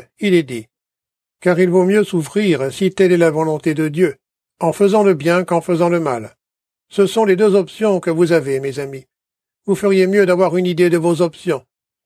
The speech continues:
L'option numéro un est, vous pouvez souffrir pour faire ce qui est juste, si Dieu le veut, et vous pouvez être béni dans cette souffrance, et éternellement récompensé. L'option numéro deux est, vous pouvez souffrir pour le mal.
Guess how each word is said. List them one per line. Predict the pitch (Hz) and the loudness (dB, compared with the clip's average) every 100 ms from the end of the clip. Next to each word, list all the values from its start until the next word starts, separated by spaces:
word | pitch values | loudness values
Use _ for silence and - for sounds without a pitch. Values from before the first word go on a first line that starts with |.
| _ - | _ -4
L'option | 180 165 240 | -2 -2 -2
numéro | 226 185 156 156 | 0 2 2 2
un | 180 196 | 2 0
est, | - 151 127 _ _ _ _ _ | -4 -6 -6 _ _ _ _ _
vous | 190 | -8
pouvez | 185 214 233 | -6 -2 -4
souffrir | - 202 - 214 170 127 | -2 -6 -4 0 0 0
pour | - 160 | -2 -2
faire | - 180 | 0 -2
ce | - | -2
qui | 175 185 | -2 2
est | 170 | 2
juste, | 170 165 - - - _ | 2 -2 -6 -16 -18 _
si | - 202 | -6 -2
Dieu | 180 202 | 2 2
le | 196 | 2
veut, | 151 113 - _ _ - | 0 -4 -6 _ _ -2
et | 196 | 0
vous | 196 | 0
pouvez | 220 226 | 0 2
être | 214 202 196 | 2 2 0
béni | 170 208 214 185 | 2 0 2 0
dans | 151 | 0
cette | 156 160 | -2 -2
souffrance, | - 165 - 139 113 - 117 _ _ _ - | -4 -8 -6 -8 -8 -16 -20 _ _ _ 0
et | 165 175 | 0 2
éternellement | 185 190 185 170 156 180 196 | 0 2 0 0 0 0 2
récompensé. | 175 165 156 175 180 - 196 123 _ _ _ _ _ | 0 0 -2 0 0 0 -2 -2 _ _ _ _ _
L'option | - 185 165 214 226 | -2 -2 0 -2 0
numéro | 202 190 170 185 | 2 2 2 2
deux | 190 190 - | 2 0 -2
est, | 170 135 - _ _ _ _ | -2 -2 -4 _ _ _ _
vous | 175 | -2
pouvez | 175 214 233 | -2 -2 -2
souffrir | 202 185 - 208 170 135 | -2 -4 -2 0 2 0
pour | 160 | 0
le | 156 | 0
mal. | 143 120 107 98 | 0 -2 -6 -12